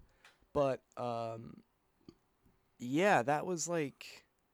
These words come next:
in a week, I managed to read four volumes, the last four volumes of Sandman. So I read, uh, seven, eight, nine, ten. Um, I finished ten the moment that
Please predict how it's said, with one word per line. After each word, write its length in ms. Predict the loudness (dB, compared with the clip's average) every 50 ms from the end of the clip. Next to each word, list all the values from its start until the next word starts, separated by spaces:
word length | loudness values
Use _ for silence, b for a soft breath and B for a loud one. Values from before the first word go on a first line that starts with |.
| _ _ _ _ _ _ _ _ _ _ _ _ _ _ _ _ _ _ _ _ _ _ _ _ _ _ _ _ -4
in 100 | 0 2
a 80 | 2 2
week, 340 | 0 0 -2 -4 -4 -4 -4
I 80 | -4
managed 340 | -2 -2 -4 -4 -6 -6 -6
to 60 | -6
read 320 | -4 -4 -4 -4 -6 -6 -10
four 380 | -14 -8 -4 -2 0 0 0
volumes, 800 | 0 0 -2 -2 -2 -2 -2 -4 -4 -6 -8 -8 -8 -8 -8 -8 -10 _ _ _
the 100 | -6 -4
last 440 | -2 -2 -2 -2 -2 -4 -6 -8 -6
four 260 | -4 -2 -2 -2 -2
volumes 540 | -4 -4 -4 -4 -4 -6 -8 -8 -10 -10 -10
of 80 | -8 -8
Sandman. 600 | -6 -6 -4 -4 -4 -6 -6 -6 -8 -8 -10 -12 -16 -20 _ _ _
So 220 | -12 -8 -6 -4 -4
I 60 | -4
read, 260 | -4 -4 -4 -4 -6 -6
uh, 200 | -8 -8 -10 -12 -10
seven, 800 | -8 -6 -2 -2 -2 0 0 0 0 0 -2 -4 -6 -8 -10 -12 -12
eight, 280 | -8 -8 -6 -6 -8 -10
nine, 300 | -10 -8 -8 -8 -8 -8
ten. 380 | -8 -6 -6 -6 -6 -6 -10 -12 -14 b b b b b b b b b -8
Um, 520 | -6 -6 -4 -4 -6 -6 -6 -8 -10 -10 -12 _ _ _ _ -8 -8
I 60 | -6
finished 400 | -2 -2 -2 0 0 -2 -4 -4
ten 360 | -4 -2 -2 -2 -2 -4 -6 -6
the 60 | -6 -6
moment 420 | -4 -2 -2 -2 -4 -6 -6 -8
that 220 | -6 -6 -6 -6